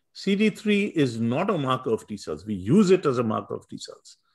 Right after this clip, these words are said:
C D three exists in order to allow the T cell receptor to signal, as does zeta. I would consider zeta functionally with C D three. They're just one complex. And in that complex, the signaling chains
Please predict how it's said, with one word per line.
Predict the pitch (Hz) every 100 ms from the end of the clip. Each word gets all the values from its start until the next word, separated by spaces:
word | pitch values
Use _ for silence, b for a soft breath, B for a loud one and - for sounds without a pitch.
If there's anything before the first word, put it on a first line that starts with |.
| _ _
C | - 170 165
D | 175
three | 165 156
exists | 131 98 95 170 226 - - - _ _ _ _
in | - 135
order | 143 143 147
to | 143 123
allow | 123 120
the | 123
T | - 127
cell | - 123
receptor | 113 107 110 - 107
to | -
signal, | - - 98 104 - _ _ _ _ _ _ -
as | 131 139 117
does | 123 101
zeta. | 110 104 - - _ _ _ _ -
I | 180
would | 208 - -
consider | 165 160 180 165
zeta | 117 143 147
functionally | 135 135 131 - 139 131 131 135 _ _ _ _ _ -
with | 131 120
C | - 117
D | 110
three. | 110 104
They're | - 113
just | 120 -
one | 101 117 117 110 - _
complex. | 135 135 131 - - - - _ _ _ _ -
And | 113 110
in | 135 143
that | 135 -
complex, | 135 135 135 117 -
the | 101
signaling | 101 - 131 151 131 123
chains | - 113 101 -